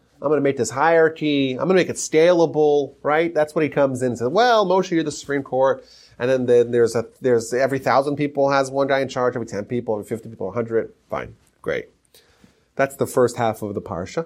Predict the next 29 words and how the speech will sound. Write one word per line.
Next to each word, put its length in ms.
Second 240
half 100
of 60
the 60
Parsha, 180
Ten 140
Commandments. 560
This 160
week's 120
Parsha, 240
Ten 120
Commandments, 360
chapter 320
twenty 300
of 60
Exodus. 560
And 100
you 80
read 60
the 40
Ten 140
Commandments, 540
and 80
everyone 220
knows 200
them, 240
and 100
it's 280
the, 400